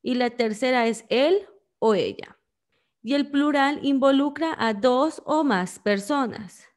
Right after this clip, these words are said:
La primera persona del plural es nosotros, la segunda persona del plural es ustedes y la tercera persona del plural es ellos. Estos pronombres personales los utilizamos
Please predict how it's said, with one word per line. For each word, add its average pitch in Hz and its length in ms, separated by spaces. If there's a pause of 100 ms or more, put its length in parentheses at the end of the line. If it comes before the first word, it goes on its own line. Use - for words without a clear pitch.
(600)
La 220 200
primera 254 500
persona 226 460
del 196 200
plural 185 440
es 220 440 (120)
nosotros, 202 1000 (800)
la 208 140
segunda 226 760
persona 202 460
del 190 120
plural 185 580 (220)
es 214 300
ustedes 233 640 (720)
y 247 100
la 233 200
tercera 247 440
persona 226 440
del 190 160
plural 208 480 (260)
es 180 240
ellos. 240 560 (480)
Estos 392 320
pronombres 254 540
personales 196 680
los 262 260
utilizamos 262 880